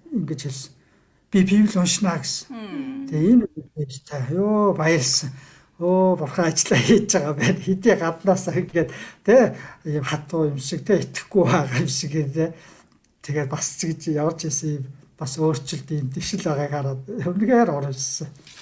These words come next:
Speaker 2: Үнэхээр халелуя. Тэгээд эсний цаг болгоод
Speaker 1: <laughs>
Speaker 2: тэр ихч өөрийн төрлөө хэл дээрээ бас Библи уншаасаа унших болноо, унших болно, тийм.
Speaker 1: Яаг үнэ.
Speaker 2: Үнэхээр сайхан байна.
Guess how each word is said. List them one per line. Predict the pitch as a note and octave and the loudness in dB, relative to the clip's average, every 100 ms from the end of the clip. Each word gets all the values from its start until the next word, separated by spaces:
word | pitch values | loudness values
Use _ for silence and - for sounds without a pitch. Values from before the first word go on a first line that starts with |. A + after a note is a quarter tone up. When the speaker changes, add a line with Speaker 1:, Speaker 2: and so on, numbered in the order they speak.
| D#3+ C3 - - - B3 - A#3+ A3 G3+ | -12 -12 -14 -20 -18 -16 -14 -16 -14 -16
Speaker 2:
Үнэхээр | F3 G3+ E3 | -12 -12 -10
халелуя. | F3 F3+ F3 E3+ D#3+ | -12 -12 -12 -12 -12
Тэгээд | E3 C#3+ C#3+ _ _ _ | -14 -18 -18 _ _ _
эсний | F3+ - A#3+ | -12 -4 -4
цаг | A#3+ A3+ | -2 -4
болгоод | G#3+ G#3+ F#3+ C#3+ - | 2 2 2 -2 -4
Speaker 1:
<laughs> | |
Speaker 2:
тэр | A#3 G#3 | -4 -2
ихч | F#3+ - - F#3 F#3 A3+ - F#4+ | -4 -6 -8 -10 -10 -14 -14 -10
өөрийн | - B3+ A#3+ A#3+ | -2 0 0 -2
төрлөө | A#3 D4+ | -4 -4
хэл | B3 - | -4 -4
дээрээ | - G#3 F3 | -2 -2 -2
бас | F3 - | -8 -6
Библи | B3 B3 A#3 | -2 -2 -2
уншаасаа | G3+ F#3 - G#3 - F3 | -6 -8 -6 -8 -6 -8
унших | G#3 G#3+ | -8 -10
болноо, | G#3+ G#3+ G#3 F#3 | -10 -6 -6 -4
унших | D#3 - | -8 -12
болно, | D3+ - D#3+ | -16 -14 -14
тийм. | E3 D3+ E3+ | -10 -8 -6
Speaker 1:
Яаг | F#3 F#3+ E3+ D3+ | 0 2 2 0
үнэ. | C3+ D3 D#3+ | -4 -6 -2
Speaker 2:
Үнэхээр | F#3+ - - B2+ | 0 0 0 -2
сайхан | C#3 G#3 G3 G3+ E3+ | -4 -6 -6 -10 -10
байна. | F#3 F3+ | -10 -10